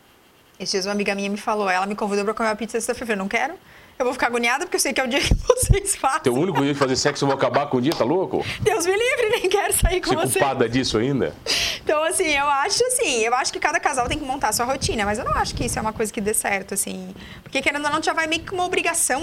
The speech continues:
Speaker 2: Você
Speaker 1: né?
Speaker 2: tem estímulos, né? Você tem hormônios, você tem
Speaker 1: Claro.
Speaker 2: atividades no teu corpo que vão dizer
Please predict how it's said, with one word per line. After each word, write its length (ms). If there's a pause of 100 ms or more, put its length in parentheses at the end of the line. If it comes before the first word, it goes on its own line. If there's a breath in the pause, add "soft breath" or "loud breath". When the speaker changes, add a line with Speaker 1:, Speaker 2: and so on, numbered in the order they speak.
Speaker 2:
Você 120
Speaker 1:
né? 60
Speaker 2:
tem 120
estímulos, 580
né? 300
Você 120
tem 320
hormônios, 720
você 100
tem 120
Speaker 1:
Claro. 160
Speaker 2:
atividades 640
no 100
teu 140
corpo 380
que 120
vão 220
dizer 500